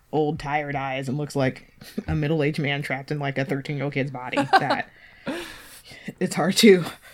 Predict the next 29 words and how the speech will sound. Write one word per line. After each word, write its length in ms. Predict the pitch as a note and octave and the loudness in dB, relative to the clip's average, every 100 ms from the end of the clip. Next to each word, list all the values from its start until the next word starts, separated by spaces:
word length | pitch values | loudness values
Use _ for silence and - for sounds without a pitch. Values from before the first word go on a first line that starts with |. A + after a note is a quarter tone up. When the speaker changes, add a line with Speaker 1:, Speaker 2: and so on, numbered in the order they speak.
| - - - | -20 -18 -6
Speaker 1:
it's 140 | G#4+ | -2
hard 140 | G#4+ G#4+ | 0 2
to 60 | |
remember 240 | G#4 A4 F#4 | 2 2 2
sometimes. 320 | E3 D#3+ D#3 | 0 -2 -2
They're 100 | D3+ | -2
like, 180 | D3+ - - | -4 -6 -8
"Oh 120 | G#3+ | -6
yeah, 380 | G#3+ A3 G#3 E3 | -6 -6 -6 -6
right. 500 | F3+ G#3 F3+ A#2+ - _ _ | -4 -2 -2 -2 -6 _ _
Before 340 | F3 D#3+ F#3+ A3 | -10 -4 0 0
Speaker 2:
Yeah. 80 | E3+ | 2
Speaker 1:
this, 320 | B2+ C3 - | 0 -2 -8
he 180 | E3+ D#3+ | -6 -6
was 140 | D3+ | -4
just, 220 | D#3 D3+ | -6 -4
like, 400 | D#3+ D#3 - - _ _ _ | -2 -2 -6 -16 _ _ _
a 80 | E3 | -6
kid 200 | - D#3 | -2 -2
who 60 | F3 | -2
tried 240 | E3+ F3 | -4 -2
out 160 | F#3 - | 0 -2
for 80 | G#3 | -2
the 120 | G#3 | -4
basketball 420 | E3+ G#3 D3+ C#3+ | -4 -4 -4 -6
team 280 | B2+ D3 C#3 | -4 -4 -4
and 100 | C#3+ | -4
had 220 | D3 D3+ | -4 -6
a 180 | D#3+ E3 | -4 -6